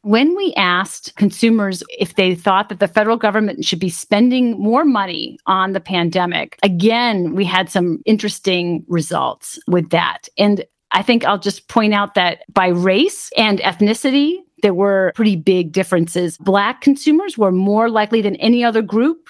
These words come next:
to want the federal government to increase spending on the pandemic.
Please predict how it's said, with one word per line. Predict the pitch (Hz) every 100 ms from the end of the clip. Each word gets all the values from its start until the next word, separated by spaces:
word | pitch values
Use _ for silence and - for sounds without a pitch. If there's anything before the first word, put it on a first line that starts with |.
| 240
to | - 208
want | 196 202 202
the | 214
federal | 208 190 180
government | 185 185 180 175
to | - -
increase | 202 190 202 170
spending | - 185 180 180 170
on | 175 175
the |
pandemic. | 170 190 175 180 190 170